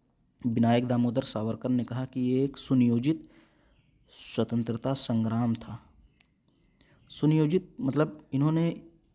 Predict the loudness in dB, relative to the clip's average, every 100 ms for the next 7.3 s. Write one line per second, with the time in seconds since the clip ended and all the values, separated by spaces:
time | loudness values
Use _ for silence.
0 | _ -2 4 4 4 -4 -6 -4 -2 -2
1 | -4 -6 -6 -6 -10 -6 -2 0 0 2
2 | 4 4 2 -2 -4 -2 -2 -4 -14 -8
3 | -4 -2 0 -2 -2 -4 -2 0 -2 0
4 | -2 0 0 0 -2 -4 -10 -16 _ -20
5 | -20 _ -6 -4 -4 -2 -2 -2 -2 -2
6 | 0 0 0 0 2 2 2 0 -4 -8
7 | -12 -16